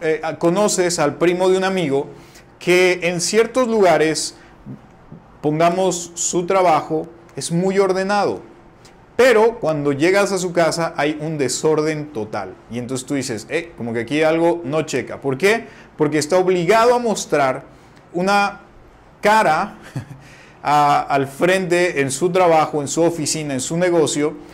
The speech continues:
Pero en casa, como se cierra la puerta y muy pocas personas pueden ver lo que hay detrás de esa puerta, pues no hay tanto orden como lo hay en el trabajo, en la oficina.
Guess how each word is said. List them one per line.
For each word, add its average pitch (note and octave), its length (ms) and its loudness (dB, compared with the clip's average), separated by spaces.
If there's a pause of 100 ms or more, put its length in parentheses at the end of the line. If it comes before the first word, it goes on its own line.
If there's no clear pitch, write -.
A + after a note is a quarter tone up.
(180)
Pero A3 180 6
en A#3+ 120 0
casa, G3+ 500 2
como C#3 300 -4
se - 180 -12
cierra E3 260 2
la G#3 140 4
puerta E3+ 640 0
y A2+ 420 -6 (100)
muy F3 380 2
pocas G#3 640 2
personas C#3 680 -2
pueden F3 380 0
ver F#3+ 140 2
lo F#3+ 140 2
que F3 160 4
hay C#3 260 2
detrás C3+ 360 -2
de E3 60 -4
esa F#3 220 -2
puerta, F3+ 420 2 (360)
pues A4 240 -4
no G#3+ 240 2
hay G3+ 120 0
tanto F3+ 400 -2
orden F3 460 2
como C#3 440 -2
lo C#3 220 2
hay C#3+ 280 2
en C3 140 -4
el B2 120 -4
trabajo, B2 440 -2
en C3 80 -4
la C3 60 0
oficina. C3+ 480 -6